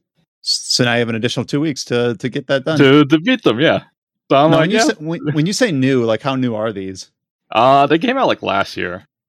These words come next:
Speaker 1: Oh, so,
Speaker 2: Like,
Speaker 1: but the
Speaker 2: uh,
Speaker 1: newest
Speaker 2: last
Speaker 1: ones.
Speaker 2: year, December, I would say. That's when the last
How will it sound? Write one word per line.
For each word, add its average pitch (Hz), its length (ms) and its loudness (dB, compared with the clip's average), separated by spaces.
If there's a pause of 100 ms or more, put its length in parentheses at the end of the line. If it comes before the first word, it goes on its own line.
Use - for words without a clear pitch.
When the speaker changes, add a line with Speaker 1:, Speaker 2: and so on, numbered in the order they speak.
(520)
Speaker 1:
Oh, 90 200 -10 (180)
so, - 140 -4
Speaker 2:
Like, 107 60 -2
Speaker 1:
but 131 100 0
the 131 100 0
Speaker 2:
uh, - 40 0
Speaker 1:
newest 131 240 0
Speaker 2:
last 101 240 2
Speaker 1:
ones. 98 160 -8
Speaker 2:
year, 110 680 2
December, 110 640 -6
I 143 140 -4
would 143 180 -12
say. 147 280 -6 (1300)
That's - 360 -8
when 104 120 -4
the 95 100 -6
last 101 340 -2